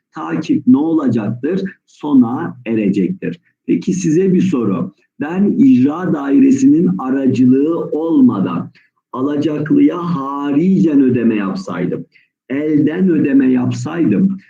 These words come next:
borç sona ererdi. Ama borç sona erse bile takip sona ermezdi. Peki takibin sona ermesi için borçlu ödemelerini kimin aracılığıyla yapması gerekir arkadaşlar?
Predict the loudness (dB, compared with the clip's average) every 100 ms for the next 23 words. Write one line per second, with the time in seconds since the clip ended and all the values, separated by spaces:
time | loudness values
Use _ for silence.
0 | _ _ -4 -2 -4 -6 -2 0 0 -2
1 | -2 -2 -2 -2 -2 -2 -8 -12 -8 -4
2 | -2 -2 -6 -4 -2 -2 -4 -2 0 0
3 | -2 -6 -2 0 2 2 -2 -6 -10 -6
4 | -6 -4 -2 -2 0 0 0 0 0 0
5 | -4 -8 -18 _ _ -4 -2 0 0 0
6 | -2 -4 -6 -6 -2 2 4 4 2 2
7 | 0 0 -2 -2 -2 4 6 6 2 0
8 | 2 2 2 0 0 -6 _ -6 -4 -2
9 | -4 0 0 0 -2 -4 -6 -2 0 2
10 | 4 4 4 4 4 4 2 2 2 0
11 | -2 -2 0 0 0 0 -2 -6 -4 -4
12 | -2 -2 -2 -2 -4 -4 -6 -6 -4 -6
13 | -6 -6 -6